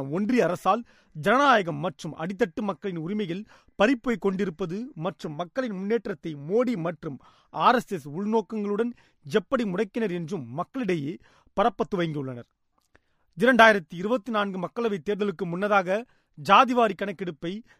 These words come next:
ஜே டி யு அதன் மாநில தழுவிய திட்டமான கர்பூரி சர்ச்சா ஆர் ஜே டி மூலம் அதன் அம்பேத்கர் பரிச்சார்ச்சா அம்பேத்கரின்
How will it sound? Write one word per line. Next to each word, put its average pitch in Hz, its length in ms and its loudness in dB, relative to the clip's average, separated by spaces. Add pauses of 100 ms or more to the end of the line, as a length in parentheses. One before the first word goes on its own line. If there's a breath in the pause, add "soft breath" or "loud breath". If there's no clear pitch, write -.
(200 soft breath)
ஜே 202 220 4
டி 226 220 -6
யு 196 160 -4 (180)
அதன் 165 260 -6
மாநில 226 400 0
தழுவிய 196 360 -4
திட்டமான 160 560 -6 (680 soft breath)
கர்பூரி 240 580 -2
சர்ச்சா 190 460 -4 (1160)
ஆர் 196 240 6
ஜே 202 180 4
டி 202 120 0
மூலம் 208 320 0 (340)
அதன் 170 300 0
அம்பேத்கர் 185 640 2 (360)
பரிச்சார்ச்சா 196 680 0 (120)
அம்பேத்கரின் 190 760 -2